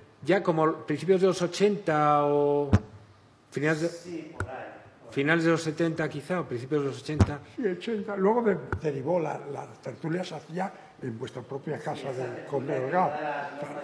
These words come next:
Speaker 2: iniciales que tenía, que planteó mi madre, es que nadie podía ir como pareja.
Speaker 1: Ah,
Speaker 2: Es
Speaker 1: ya.
Speaker 2: decir, mi madre, bueno, mi padre no podía ir a la tertulia, por ejemplo. Luego ya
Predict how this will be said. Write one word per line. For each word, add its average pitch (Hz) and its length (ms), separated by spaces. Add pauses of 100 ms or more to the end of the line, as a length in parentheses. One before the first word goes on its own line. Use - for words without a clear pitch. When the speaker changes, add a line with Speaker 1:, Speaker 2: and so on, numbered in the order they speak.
(120)
Speaker 2:
iniciales - 460
que 143 240
tenía, 135 500
que - 260
planteó - 300
mi 139 160
madre, 147 240
es 156 280
que 151 200
nadie 143 280
podía 143 240
ir 135 100
como 120 180
pareja. 117 240 (760)
Speaker 1:
Ah, 131 380
Speaker 2:
Es 92 80
Speaker 1:
ya. 107 80
Speaker 2:
decir, 151 260 (180)
mi 127 80
madre, 143 260
bueno, 151 220
mi 139 120
padre 170 280
no 175 160
podía 165 320
ir - 60
a - 100
la - 180
tertulia, 156 460
por 151 240
ejemplo. 156 480
Luego 160 340
ya 165 460